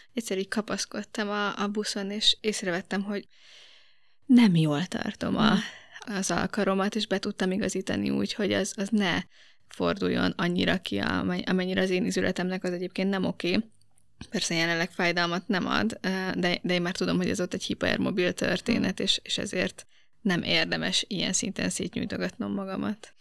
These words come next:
Speaker 2: Ez, ez kiváló testtudatot jelez, hogy ez kiépült nálad, ez nagyon-nagyon-nagyon szuper, és egyébként a gyógytornász, ö,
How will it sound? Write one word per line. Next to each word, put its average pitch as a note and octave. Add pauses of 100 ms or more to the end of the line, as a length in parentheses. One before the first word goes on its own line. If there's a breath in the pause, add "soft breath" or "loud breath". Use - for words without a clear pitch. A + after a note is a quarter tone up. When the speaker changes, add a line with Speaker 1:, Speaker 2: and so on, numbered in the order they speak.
(280 loud breath)
Speaker 2:
Ez, B3
ez C4 (220)
kiváló G3+
testtudatot - (440 soft breath)
jelez, F#3+
hogy G3
ez G3
kiépült G3+
nálad, G#3+
ez A3
nagyon-nagyon-nagyon F#3
szuper, F#3
és F#3+
egyébként G3
a G3+
gyógytornász, F#3+
ö, F#3